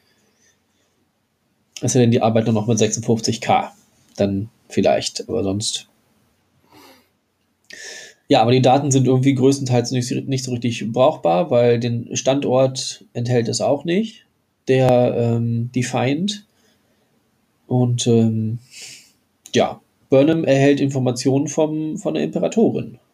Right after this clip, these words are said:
zu der, äh, Defiant. Und zwar, was mit der Crew passiert ist.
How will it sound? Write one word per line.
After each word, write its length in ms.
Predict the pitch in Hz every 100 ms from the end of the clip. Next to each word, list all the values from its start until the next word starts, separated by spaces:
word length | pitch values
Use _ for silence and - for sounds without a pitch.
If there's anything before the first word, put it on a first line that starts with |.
| _ _ _ _
zu 220 | - 127 113
der, 440 | 110 101 95 104 - _ _ _ _ _ _ _ _ -
äh, 300 | 113 101 104
Defiant. 720 | 113 - 87 71 - - - _ _ _ _ _
Und 120 | 107
zwar, 180 | - 113
was 160 | 123 127
mit 100 | 131
der 80 | 127
Crew 200 | - 147
passiert 440 | - - - -
ist. 320 | - - -